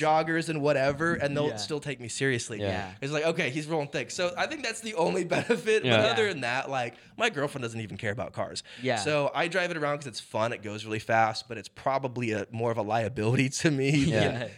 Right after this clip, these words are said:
Speaker 1: any kind of asset. Um, do not invest in cars unless you're, like, buying them, renovating 'em, flipping 'em. You know,
Speaker 3: Yeah.
Speaker 1: you know how people do that. They
Speaker 2: Yeah,
Speaker 1: fix
Speaker 2: yeah,
Speaker 1: 'em
Speaker 2: yeah.
Speaker 1: up and sell 'em. Then, but no,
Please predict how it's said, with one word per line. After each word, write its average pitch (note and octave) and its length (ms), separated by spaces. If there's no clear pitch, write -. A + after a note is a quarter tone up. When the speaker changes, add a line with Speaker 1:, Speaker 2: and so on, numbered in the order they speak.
Speaker 1:
any C3+ 280
kind A#2 240
of G#2 120
asset. G#2 520
Um, G#2 240
do D3+ 100
not C3 200
invest G2+ 260
in G#2+ 80
cars G2+ 340
unless G#2 380
you're, G#2 140
like, F#2+ 260
buying G2+ 320
them, G2+ 300
renovating A2 500
'em, G2 200
flipping A#2+ 300
'em. G2+ 220
You C3+ 120
know, G#2 60
Speaker 3:
Yeah. F2+ 140
Speaker 1:
you F#3 80
know G#3 60
how A2+ 40
people G#2+ 240
do F#2 160
that. F#2 180
They - 80
Speaker 2:
Yeah, A#2 160
Speaker 1:
fix G2 160
Speaker 2:
yeah, G2 60
Speaker 1:
'em G2+ 60
Speaker 2:
yeah. - 40
Speaker 1:
up - 80
and A#2+ 100
sell F#2+ 200
'em. A2+ 140
Then, E3 220
but D3+ 220
no, G2+ 200